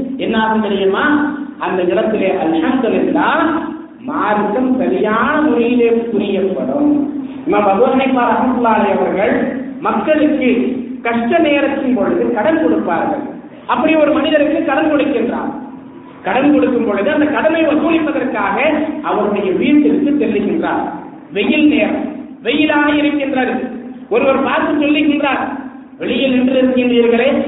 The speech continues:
அவருடைய வீட்டினுடைய நிழல் தான் இருக்கின்றதே, அங்கே நிற்கலாம் அல்லவா?" என்று சொல்லும் பொழுது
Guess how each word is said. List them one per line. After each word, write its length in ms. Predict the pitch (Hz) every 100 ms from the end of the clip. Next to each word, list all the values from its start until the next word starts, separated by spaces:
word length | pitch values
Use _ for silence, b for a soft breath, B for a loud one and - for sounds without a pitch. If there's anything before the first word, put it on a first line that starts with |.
| - -
அவருடைய 420 | 185 247 262 262
வீட்டினுடைய 640 | 254 285 294 294 294 285 254
நிழல் 340 | 247 294 311
தான் 220 | 302 311 302
இருக்கின்றதே, 680 | 294 294 294 254 240 254 320 302 -
அங்கே 320 | 180 240 269
நிற்கலாம் 520 | 254 269 - 262 254 247
அல்லவா?" 360 | 233 233 220
என்று 360 | 214 233 190 -
சொல்லும் 280 | 214 240 202
பொழுது 320 | 190 196